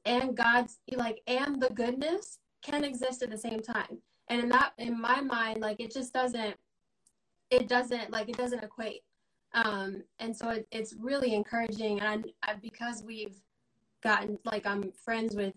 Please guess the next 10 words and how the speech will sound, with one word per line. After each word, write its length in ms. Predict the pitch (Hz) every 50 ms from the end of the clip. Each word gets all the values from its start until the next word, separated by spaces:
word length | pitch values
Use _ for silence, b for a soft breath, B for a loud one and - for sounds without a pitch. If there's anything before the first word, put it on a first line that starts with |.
| _ -
with 200 | 214 208 202 196
Kimmy, 320 | - - 226 220 214 208 202
and, 120 | 196 190
like, 100 | 180 185
she 180 | - - - 202
talks 340 | - - 214 214 214 -
about 280 | - 208 202 185 - -
this, 300 | 190 190 190 190 - -
like, 180 | 202 196 196 190 _ _ _ _ _ _ _ _ _ _ _ _ - -
I 180 | 220 233 233